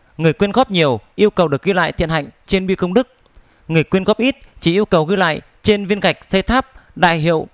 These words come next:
đại loại như "Mỗ mỗ đã đến đây chơi" là được. Làm cho Kim Ngô về hữu đề đốc, Lương Hồng vui như mở cờ trong bụng,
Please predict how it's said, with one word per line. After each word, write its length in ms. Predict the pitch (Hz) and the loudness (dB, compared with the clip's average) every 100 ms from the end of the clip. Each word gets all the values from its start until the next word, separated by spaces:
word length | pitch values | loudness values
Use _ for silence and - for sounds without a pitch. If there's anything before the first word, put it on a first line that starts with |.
| - | 0
đại 160 | 180 | 2
loại 160 | 170 156 | 2 -2
như 240 | 196 196 180 _ - | -4 -4 -4 _ -4
"Mỗ 140 | 165 | -4
mỗ 300 | 190 190 240 247 | 0 0 0 -2
đã 100 | - | -4
đến 140 | 175 185 | -2 0
đây 100 | 196 | -2
chơi" 200 | - 185 | 0 0
là 100 | 147 | 0
được. 260 | 127 120 _ _ _ _ _ _ _ _ - | 0 -4 _ _ _ _ _ _ _ _ -4
Làm 220 | 175 175 | -2 0
cho 100 | 214 | -4
Kim 200 | 214 214 | -4 -2
Ngô 140 | 214 | -2
về 220 | 190 170 156 | 0 0 0
hữu 160 | 185 | -2
đề 120 | 208 | -2
đốc, 360 | 170 247 _ - | 0 -2 _ -4
Lương 180 | 190 202 | -2 0
Hồng 260 | 180 135 104 - | -2 -2 -8 -6
vui 160 | 165 202 | -4 -2
như 120 | 202 | -2
mở 120 | 143 | -4
cờ 180 | - 143 | 0 -2
trong 160 | 175 | -2
bụng, 220 | 170 151 | -2 -2